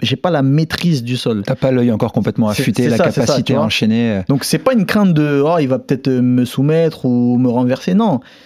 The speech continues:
Speaker 1: c'est que je maîtrise pas tout.
Speaker 2: Ton temps de
Speaker 1: Tu
Speaker 2: réaction,
Speaker 1: vois.
Speaker 2: il est plus long que de
Speaker 1: Ouais,
Speaker 2: vue, c'est, c'est
Speaker 1: c'est
Speaker 2: normal.
Speaker 1: ça, c'est ça.
Speaker 2: On, on sait que Mehdi Hotman, donc ton, ton coach en, en grappling, il est très orienté sur la guillotine, très orienté sur le hook, la clé de
Speaker 1: Mhm.
Speaker 2: talon. Est-ce que t'as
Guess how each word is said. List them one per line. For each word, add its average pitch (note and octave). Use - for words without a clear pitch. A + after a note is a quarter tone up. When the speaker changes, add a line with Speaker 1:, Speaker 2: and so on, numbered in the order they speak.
Speaker 1:
c'est D3
que -
je -
maîtrise C#3
pas C3+
tout. B2
Speaker 2:
Ton C3
temps C#3
de B2+
Speaker 1:
Tu B2
Speaker 2:
réaction, B2
Speaker 1:
vois. C3+
Speaker 2:
il A#2+
est A#2
plus -
long A2+
que B2
de C#3
Speaker 1:
Ouais, C3+
Speaker 2:
vue, C#3+
c'est, D3+
c'est C3+
Speaker 1:
c'est G#2+
Speaker 2:
normal. B2+
Speaker 1:
ça, -
c'est C3
ça. B2+
Speaker 2:
On, C3+
on C#3+
sait F3
que -
Mehdi A#2+
Hotman, D3
donc G#2+
ton, G#2
ton -
coach -
en, F2+
en G#2
grappling, C#3
il A2+
est G#2
très A#2+
orienté A2+
sur -
la F#2+
guillotine, D3+
très A2+
orienté G#2+
sur G#2
le G2+
hook, E3
la F#2
clé -
de G2
Speaker 1:
Mhm. A2
Speaker 2:
talon. D3
Est-ce A#2+
que -
t'as F3+